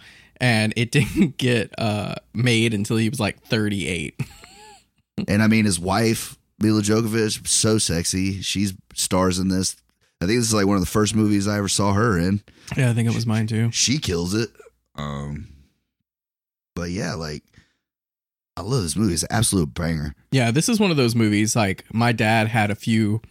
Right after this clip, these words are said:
Speaker 1: movies that he would watch on repeat, or we would rent all the time. I don't remember if we had it or he just got it from Blockbuster a lot, but I just remember this movie always being on.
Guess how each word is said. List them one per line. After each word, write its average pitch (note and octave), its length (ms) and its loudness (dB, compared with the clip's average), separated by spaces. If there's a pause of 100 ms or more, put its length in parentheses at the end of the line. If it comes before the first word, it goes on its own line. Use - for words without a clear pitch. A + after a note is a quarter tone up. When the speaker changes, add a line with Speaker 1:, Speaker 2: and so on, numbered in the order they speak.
(480)
Speaker 1:
movies A2+ 360 4
that G2+ 140 0
he A#2+ 140 2
would A2+ 180 -2
watch G#2+ 260 2
on G2+ 160 0
repeat, A#2 600 0
or B2+ 160 4
we B2 160 2
would B2 200 -2
rent C#3 240 2
all F3+ 120 2
the F#3+ 80 -2
time. G#3 280 0
I D#3+ 60 2
don't - 160 2
remember E3+ 280 2
if D3+ 120 -2
we B2 120 0
had D3+ 280 2
it F#3 140 0
or C3 80 2
he B2+ 60 2
just C3+ 180 0
got B2 200 2
it - 20 -6
from A#2+ 160 -2
Blockbuster G#2 460 -4
a D#2 40 -6
lot, C#2 200 -8
but A2+ 100 -2
I B2+ 100 4
just B2+ 160 -2
remember C3 240 2
this C3 180 0
movie A#2 260 2
always A2+ 280 0
being A2 200 -4
on. G#2+ 300 -6